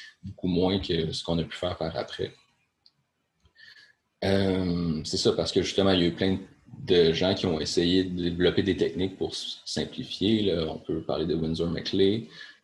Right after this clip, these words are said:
euh, tu sais, qui a travaillé comme des, des boucles d'animation qu'on pouvait reproduire au lieu de toujours avoir à refaire, refaire, refaire un an. Mais c'est surtout lui qui a commencé ce qu'on appelle l'animation,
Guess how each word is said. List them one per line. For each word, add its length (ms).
euh, 280
tu 80
sais, 20
qui 120
a 20
travaillé 420
comme 320
des, 240
des 220
boucles 300
d'animation 760
qu'on 120
pouvait 280
reproduire 800
au 60
lieu 220
de 100
toujours 840
avoir 340
à 80
refaire, 800
refaire, 320
refaire 260
un 240
an. 80
Mais 120
c'est 160
surtout 400
lui 360
qui 200
a 60
commencé 720
ce 80
qu'on 160
appelle 260
l'animation, 1040